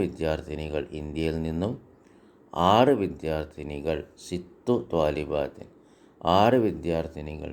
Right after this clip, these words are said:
ഫിലിപ്പൈനിൽ നിന്നും, ഏഴ് വിദ്യാർത്ഥിനികൾ കുവൈത്തിൽ നിന്നുമാണ്. അപ്പോൾ ഇത് തുല്ലാബ് എന്നായിരുന്നെങ്കിലോ? അപ്പോൾ താ വരണം, എണ്ണ-,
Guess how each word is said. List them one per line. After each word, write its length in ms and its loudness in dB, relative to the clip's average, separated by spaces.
ഫിലിപ്പൈനിൽ 580 -2
നിന്നും, 220 2
ഏഴ് 400 8
വിദ്യാർത്ഥിനികൾ 840 -2
കുവൈത്തിൽ 560 -8
നിന്നുമാണ്. 640 -12
അപ്പോൾ 160 2
ഇത് 180 6
തുല്ലാബ് 480 4
എന്നായിരുന്നെങ്കിലോ? 600 0
അപ്പോൾ 200 0
താ 100 4
വരണം, 320 0
എണ്ണ-, 200 -4